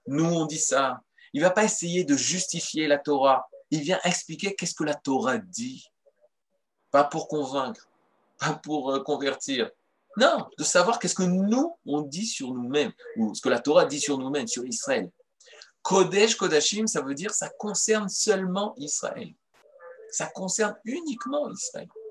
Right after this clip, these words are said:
C'est pour ça que c'est un livre, c'est, c'est, euh, c'est, c'est souvent intéressant. À des personnes qui vont se convertir, la première des choses qu'on leur dit, « T'as lu le Kuzari ? » Alors, c'est sûr, c'est une personne qui veut se convertir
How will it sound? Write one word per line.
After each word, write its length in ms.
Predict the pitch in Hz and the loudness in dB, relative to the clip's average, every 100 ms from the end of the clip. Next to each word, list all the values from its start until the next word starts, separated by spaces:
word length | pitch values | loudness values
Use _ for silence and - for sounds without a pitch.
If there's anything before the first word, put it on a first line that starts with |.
| - _ _ - _ - - | -20 _ _ -20 _ -20 -20
C'est 120 | - | -18
pour 100 | - | -6
ça 140 | 113 139 | 0 0
que 100 | - | 0
c'est 100 | 117 | 0
un 80 | 113 | 2
livre, 240 | 151 123 - _ _ _ - | 0 -2 -8 _ _ _ -20
c'est, 240 | - 113 104 | -8 -4 -4
c'est, 280 | - 104 101 | -4 -2 0
euh, 420 | 98 92 92 95 | 0 0 -6 -8
c'est, 320 | - 98 95 | -10 -10 -10
c'est 140 | 95 101 - - - - _ _ - | -10 -10 -12 -14 -18 -20 _ _ -14
souvent 300 | - 117 123 | -8 -2 0
intéressant. 560 | 120 113 107 - 104 - _ _ - | 2 4 2 2 0 -2 _ _ -8
À 60 | |
des 80 | 107 | -8
personnes 400 | 127 156 147 190 | -6 -4 -2 -2
qui 100 | - | -2
vont 120 | 139 | -4
se 60 | 135 | -4
convertir, 540 | 127 107 - 180 139 - _ - - | 0 -2 -2 -4 -4 -10 _ -12 -2
la 100 | 117 | -2
première 460 | - 175 165 135 | 0 0 0 -2
des 100 | 117 | -4
choses 220 | 120 151 | -2 -4
qu'on 80 | - | -2
leur 140 | 110 120 | -2 0
dit, « 180 | 175 - - | -4 -6 0
T'as 120 | 113 | 2
lu 100 | 156 | 2
le 40 | |
Kuzari ? » 400 | 170 302 269 - 175 - _ _ - - - - - - - - - - _ _ | 0 0 4 4 2 -8 _ _ -20 -20 -20 -20 -20 -20 -20 -20 -20 -20 _ _
Alors, 100 | - | -12
c'est 120 | - - | -6 -2
sûr, 220 | 381 - | 0 0
c'est 120 | 113 | 0
une 80 | 107 | 2
personne 260 | 120 123 | 2 0
qui 100 | 92 | -4
veut 80 | 127 | -4
se 80 | 110 | -4
convertir 500 | 110 92 - 90 - | -2 -4 -6 -12 -14